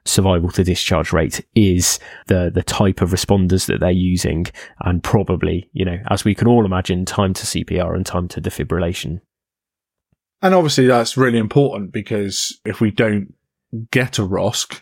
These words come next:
Speaker 2: then this entire section becomes irrelevant. We still have to have patients where rosc is achieved and that have had good,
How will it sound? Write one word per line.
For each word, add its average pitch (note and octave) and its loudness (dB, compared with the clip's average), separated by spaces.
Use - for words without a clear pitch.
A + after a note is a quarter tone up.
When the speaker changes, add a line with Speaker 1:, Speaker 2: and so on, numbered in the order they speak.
Speaker 2:
then G#2 2
this - 0
entire G2+ 0
section G#2 -2
becomes G#2+ -2
irrelevant. G#2 0
We A#2+ -12
still C3+ 0
have A2 -2
to A2+ 0
have A#2 -2
patients G#2+ 0
where G2 0
rosc A2+ 0
is G2+ 0
achieved B2 2
and G#2+ 2
that A2 0
have C3 0
had A2 -2
good, B2+ 4